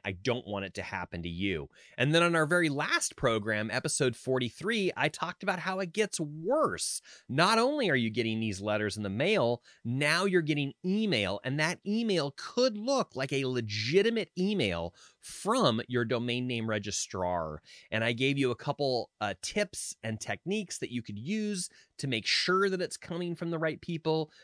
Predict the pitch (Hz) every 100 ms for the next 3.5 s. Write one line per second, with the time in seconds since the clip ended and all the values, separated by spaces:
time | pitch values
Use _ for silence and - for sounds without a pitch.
0 | - 143 104 - - 190 196 185 143 165
1 | 151 - 160 - 139 117 143 131 143 110
2 | - 98 90 117 127 139 123 120 120 -
3 | 123 117 117 -